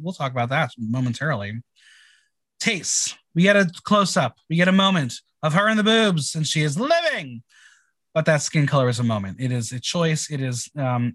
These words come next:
um, she's not gonna make it darker 'cause it's funnier, but you're gonna see these boobs. These boobs are gonna haunt her for the rest of her life.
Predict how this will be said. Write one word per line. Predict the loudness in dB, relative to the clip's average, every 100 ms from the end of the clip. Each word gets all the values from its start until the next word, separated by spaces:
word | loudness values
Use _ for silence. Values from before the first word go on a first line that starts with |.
| -4
um, | -2 -2 -4
she's | -4 -4 0
not | 0 0
gonna | -4 -4
make | -4
it | -6 -12 _ _ _ _ _ _
darker | -4 -2 -2 -4
'cause | -4
it's | -4
funnier, | -4 -2 0 0
but | 0 -2 -6 _ _ _ _ _ _ _ _ _ _ _ _ _ _
you're | -6 -4
gonna | -4
see | -6 -8
these | -8 -6
boobs. | -6 -6 -8 -6
These | -2 0
boobs | 2 2
are | 2
gonna | 0
haunt | 2 -2 -2
her | -6
for | -4
the |
rest | -6 -6
of | -8
her | -8
life. | -8 -10